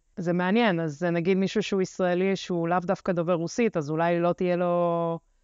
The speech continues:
את הבעיה הזאת, מצד אחד גם לא יהיה לו את ה-, כמו שאמרת, את הקיצור דרך הזה של, אה, לדבר רוסית, שזה יתרון בסופו של דבר. אז אתה אומר, אה, אנגלית קצת, אה, שבורה, אבל, אה, בסופו של דבר אפשר להסתדר,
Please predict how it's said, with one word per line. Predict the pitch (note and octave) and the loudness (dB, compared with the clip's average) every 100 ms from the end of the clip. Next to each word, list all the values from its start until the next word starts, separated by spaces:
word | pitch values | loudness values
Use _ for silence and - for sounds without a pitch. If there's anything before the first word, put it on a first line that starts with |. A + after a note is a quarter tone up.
| _ _ - | _ _ -8
את | G3+ F#3+ | -4 -2
הבעיה | D#3+ F3 F3 G3 | 2 4 4 4
הזאת, | A3 A3 A3+ | 4 2 0
מצד | G3 G3 F#3 | 0 0 -2
אחד | - F#3+ | 0 -2
גם | F3 F3+ | 0 2
לא | F3+ | 4
יהיה | F#3 | 4
לו | F3+ F3+ | 4 2
את | - | 2
ה-, | F3+ E3+ E3+ | 2 2 0
כמו | F3+ | -2
שאמרת, | - F3 F3 E3+ F#3 | -2 0 0 -2 -2
את | E3+ - | -2 0
הקיצור | E3 D#3+ E3 D#3 D#3 D#3+ - _ _ - - A#3+ G#3+ | -2 0 -2 -2 -2 -4 -10 _ _ -8 -2 2 4
דרך | G#3+ A3+ - | 6 4 2
הזה | G3+ E3+ E3+ | 0 2 0
של, | - F3 E3+ | 0 0 0
אה, | E3+ | 0
לדבר | E3+ E3+ E3 | 0 0 0
רוסית, | F#3+ F#3+ - - F#3+ - | 0 0 -4 -4 -4 -4
שזה | - F3 D#3+ E3+ | -4 -2 2 2
יתרון | E3 - A#3 C#4 | 2 0 4 4
בסופו | A3+ F#3 - F3 | 2 -2 -4 -6
של | - E3 | -4 -4
דבר. | E3 E3 F3 G#3 A3 | -2 -2 -2 -2 -4
אז | D#3+ | -6
אתה | E3 F#3 | -2 0
אומר, | F#3 G3 G3+ | 2 2 2
אה, | G3+ F#3+ | 2 2
אנגלית | F#3+ E3+ G3 G#3 | 0 2 2 0
קצת, | - G3+ F#3 G#3 | -2 -6 -4 -2
אה, | G3 | -2
שבורה, | - F3+ F3+ F3 A3+ C4 A3 | -2 -2 0 2 4 4 2
אבל, | D#3+ E3+ F3 F3 | 2 2 2 2
אה, | F3 | 0
בסופו | E3+ F3+ G3 | -2 -4 -2
של | F3+ F#3+ | 0 0
דבר | E3+ F3 | 2 2
אפשר | E3+ - E3+ | 2 0 -2
להסתדר, | D#3 D3 - D3 D3 | -2 -4 -4 -4 -2